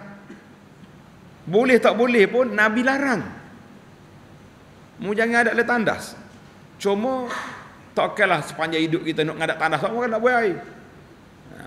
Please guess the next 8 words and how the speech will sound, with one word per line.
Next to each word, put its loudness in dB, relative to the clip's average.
jadi -6
walaupun 2
ada 2
kelonggaran, 2
tapi -4
kita -2
s-, -14
elok 2